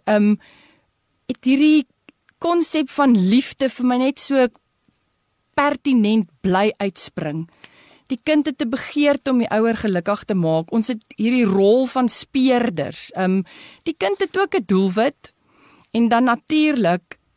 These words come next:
in geloof te glo dat God by ons is. So, luisteraars, bly by ons. Ons neem gou 'n kort breek en as ons terugkom, gesels ons verder oor een van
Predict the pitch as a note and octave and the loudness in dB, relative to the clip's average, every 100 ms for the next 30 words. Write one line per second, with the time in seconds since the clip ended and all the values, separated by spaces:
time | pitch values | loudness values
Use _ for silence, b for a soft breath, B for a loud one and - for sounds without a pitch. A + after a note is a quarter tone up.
0 | _ A#3+ A3+ A#3+ G3+ G#3+ A#3 A#3+ - A#3+ | _ -4 0 0 2 2 0 -2 -8 -8
1 | - A3+ A3+ G#3+ F#3+ - A#3 G#3+ _ C#3 | -2 0 2 0 -2 -4 -4 -4 _ 0
2 | E3 F3+ E3 - G2+ - - - _ - | 2 0 -2 -4 -8 -8 -10 -10 _ -8
3 | - A#3+ A3+ A3 B B B B - G#3+ | -4 0 2 0 B B B B -2 -2
4 | C#4+ - E4+ D#4 - D3+ F#3+ G3+ C4 D#4+ | -2 -2 0 0 -2 -2 0 2 0 0
5 | D#4 F#4 G#4 - A3 G#3+ - F#3+ G3 F#3+ | -2 -4 -4 -4 -2 -2 -2 -2 0 0
6 | F3+ A3 G#3 F#3 D#3+ _ _ - F#4 G4 | -4 -4 0 0 -2 _ _ -2 -2 -2
7 | - F4+ G#4 - B B B B - E4 | -2 0 0 -2 B B B B 0 2
8 | F4 F4 E4 - E4+ G4 - D4+ C4 C4 | 2 0 -6 -6 -4 -6 0 0 2 -2
9 | - B3+ B3+ B3 B3 G#3 - D4+ D4+ D4 | -2 0 0 -2 -4 -4 -2 0 0 0
10 | F#3 F3 F3 - G3 G3+ - A#3 A#3+ - | -2 -2 -2 -2 -2 -2 -2 0 -2 0
11 | G3+ F#3+ | 0 0